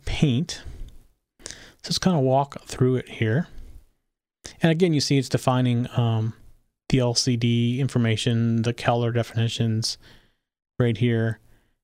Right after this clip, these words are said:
Um, let's see. I'm not quite sure what the analog, oh. Okay, so what he's doing is,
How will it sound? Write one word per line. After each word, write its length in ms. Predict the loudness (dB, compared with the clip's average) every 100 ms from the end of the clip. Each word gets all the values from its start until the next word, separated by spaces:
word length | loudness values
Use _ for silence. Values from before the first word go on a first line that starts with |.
| -2
Um, 500 | 2 2 2 0 -2 -8 -20 -20 _ _ _ _ _ _ _ _ _ _ _ _ -6
let's 180 | -4 -4
see. 540 | -4 -2 -4 -8 -12 -16 -16 -18 -20 -20 -20 -20 _ _ _ _ _ _ _ _ _ _ _ -2
I'm 120 | 0
not 160 | 0 -2
quite 280 | -2 -2 -4
sure 1040 | -10 -6 -4 -4 -6 -6 -2 0 0 0
what 180 | 0 0
the 180 | 0
analog, 440 | 0 0 0 -2 -4 _ _ _ 2
oh. 400 | 4 2 -2 -10 -18 -18 -20 _ _ -20 -20 -20 _ _ _ _ _ _ _ _ 0
Okay, 280 | 2 2 0
so 180 | 2
what 160 | 2 2
he's 140 | 0
doing 360 | 2 2 2 2
is, 320 | 2 2 0